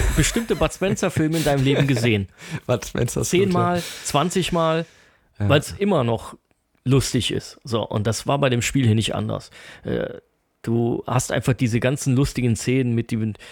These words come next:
Speaker 2: doppelköpfigen Eichhörnchen und all so ein Zeug, ne? Das hast, hast du halt alles, äh, dir tausendmal angucken wollen oder auch anderen zeigen wollen.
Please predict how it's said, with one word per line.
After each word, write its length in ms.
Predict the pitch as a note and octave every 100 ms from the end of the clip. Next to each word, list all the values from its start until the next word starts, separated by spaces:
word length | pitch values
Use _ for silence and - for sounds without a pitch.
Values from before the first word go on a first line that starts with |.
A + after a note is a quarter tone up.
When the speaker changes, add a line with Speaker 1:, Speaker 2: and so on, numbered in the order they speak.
| -
Speaker 2:
doppelköpfigen 640 | - B2+ C3 C3+ - C#3+ -
Eichhörnchen 640 | - A2+ - G#2+ G#2 -
und 60 | G#2+
all 140 | G#2+ G#2
so 80 |
ein 80 | G#2+
Zeug, 320 | - G2+ G#2 -
ne? 80 | D3+
Das 180 | C#3+ C#3+
hast, 140 | A#2+ - -
hast 200 | C3+ -
du 40 |
halt 200 | C#3 C#3+
alles, 340 | - C#3 E3+ -
äh, 300 | - A2+ A#2+ - _
dir 360 | - B2+ C3+ B2+
tausendmal 480 | - D#3+ D3 C3+ -
angucken 440 | E3 D#3+ C3+ C3
wollen 280 | G#2 G2+ G#2+
oder 200 | G#2 A2+
auch 120 | A2 A2+
anderen 280 | C3 A#2+
zeigen 400 | - D#3+ F3+ B2+
wollen. 320 | G2+ G2 G2